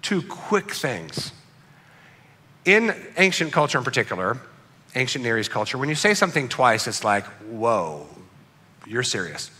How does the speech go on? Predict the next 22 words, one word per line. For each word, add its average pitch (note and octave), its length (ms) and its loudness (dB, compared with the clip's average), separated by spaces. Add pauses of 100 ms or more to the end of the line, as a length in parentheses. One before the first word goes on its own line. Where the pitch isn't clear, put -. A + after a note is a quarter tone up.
(380)
So C#3+ 100 -6
when C#3 80 -4
Jesus D#3+ 300 2
says, C#3+ 160 4
like, D3 140 4
"Verily, C3+ 540 0
verily, A#2+ 540 0
I B2 40 4
say B2 180 0
to B2 80 -2
you," C#3+ 60 -2
it's C#3+ 80 0
like, B2 100 2
"Oh, G3+ 80 4
he D#3+ 100 -6
said D#3+ 160 0
verily D3+ 280 6
twice. B2 320 4
I'm, D3+ 240 4
I'm D3 180 4
all C#3 160 2
in." A2 160 -2